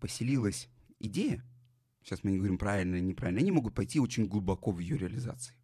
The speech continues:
да? И так и здесь. Если мы говорим сейчас про русских артистов, э, носителей вот этой вот русской концепции поведения, э, воспитанной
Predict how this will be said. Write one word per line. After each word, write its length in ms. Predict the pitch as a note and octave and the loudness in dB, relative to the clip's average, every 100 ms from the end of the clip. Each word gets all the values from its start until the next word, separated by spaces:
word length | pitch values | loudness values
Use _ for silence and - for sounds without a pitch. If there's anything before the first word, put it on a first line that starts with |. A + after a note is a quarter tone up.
| - | -6
да? 200 | A#2+ - - - - - - - | -6 -6 -12 -20 -20 -20 -20 -12
И 80 | - | 0
так 160 | B2+ F3+ | 2 2
и 60 | |
здесь. 240 | D#3 B2+ - | 2 2 0
Если 160 | A#2 | 0
мы 60 | C#3 | 0
говорим 220 | C3+ C#3 | 2 2
сейчас 220 | B2 - - | 2 -2 -2
про 300 | B2+ B2 - | 0 0 0
русских 400 | A2+ C3+ - - | -2 -2 -6 -10
артистов, 420 | - B3 C4 - - _ _ _ _ _ _ _ _ _ - - | -8 -6 -6 -8 -12 _ _ _ _ _ _ _ _ _ -20 -6
э, 140 | G#2+ | -2
носителей 460 | - A2 C3 A2+ F#2+ | 0 0 0 2 2
вот 180 | F#2 G#2 | 2 0
этой 140 | F#2 | 2
вот 180 | F#2+ F#2+ - | 0 0 -6
русской 380 | - B2+ B2 A2 | 0 0 2 -2
концепции 480 | - G#2 - G2 - | 0 0 0 -4 -6
поведения, 640 | - F#2 G2 G2+ F2+ E2+ - - - - - | -6 -4 0 2 2 0 -8 -16 -16 -16 -10
э, 200 | - F#2 | -4 -2
воспитанной 640 | F2 G2 - A2+ F2+ F2+ | 0 0 0 0 2 2